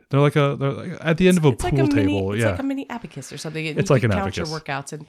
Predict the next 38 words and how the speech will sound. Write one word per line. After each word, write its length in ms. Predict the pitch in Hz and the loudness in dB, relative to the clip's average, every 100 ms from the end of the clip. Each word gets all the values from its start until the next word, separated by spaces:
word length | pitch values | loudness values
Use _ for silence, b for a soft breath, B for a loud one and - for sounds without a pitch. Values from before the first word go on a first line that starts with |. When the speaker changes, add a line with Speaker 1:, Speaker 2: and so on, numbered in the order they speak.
| b b | b b
Speaker 2:
it 100 | 208 | -6
was 140 | 214 | -4
very 220 | 196 202 | -4 -4
manly. 640 | 185 160 151 143 135 127 127 | -4 -6 -6 -6 -10 -14 -2
Speaker 1:
It 100 | 139 | 4
was 140 | 127 117 | 4 2
so 140 | 139 | 2
Speaker 2:
I 40 | |
wasn't 180 | 120 185 | 2 2
gonna 120 | 175 165 | -2 -6
get 200 | 156 156 | -10 -12
you 60 | |
kids 260 | - 151 139 | -12 -14 -12
abacus. 480 | 123 131 - 139 - | -12 -14 -16 -10 0
Speaker 1:
It 80 | |
was, 200 | 127 123 - | 2 2 -2
<laughs> 40 | |
yeah. 200 | - - - - - - 330 - B B 160 | 0 0 -2 -14 -16 -10 -10 -10 B B 2
It 100 | 151 | 8
was, 200 | 139 127 | 8 8
it 120 | 147 135 | 2 2
was 160 | 120 | 4
really, 320 | 110 123 127 | 6 10 10
really 240 | 123 120 110 | 10 8 4
cool. 400 | 113 104 101 - | 2 2 2 -2
I've 220 | 107 104 | 0 0
used 260 | 104 104 - | 2 0 0
the 60 | |
heck 240 | 98 101 101 | -4 -4 -4
out 140 | 87 | -4
of 60 | 85 | -4
it. 60 | |
It's 140 | 80 - | -6 -2
probably 240 | 120 107 | 2 4
one 160 | 104 104 | 4 0
of 80 | 92 | -2
the, 60 | |
like, 140 | 90 | -4